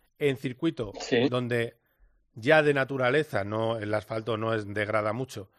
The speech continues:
Speaker 1: cuando hay asfalto nuevo,
Speaker 2: Ujú.
Speaker 1: es, son eternas las Pirelli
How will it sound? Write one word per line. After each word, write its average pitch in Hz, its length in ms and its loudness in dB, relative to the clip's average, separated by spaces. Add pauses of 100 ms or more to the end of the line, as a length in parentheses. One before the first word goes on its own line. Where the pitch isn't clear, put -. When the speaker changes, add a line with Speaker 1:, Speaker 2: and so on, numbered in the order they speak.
(240)
Speaker 1:
cuando 120 280 0
hay 160 100 2
asfalto 131 480 0
nuevo, 156 360 0
Speaker 2:
Ujú. - 80 -8 (1040)
Speaker 1:
es, - 300 -6 (480)
son 160 220 -4
eternas 123 540 0
las 110 180 -8
Pirelli 113 420 -10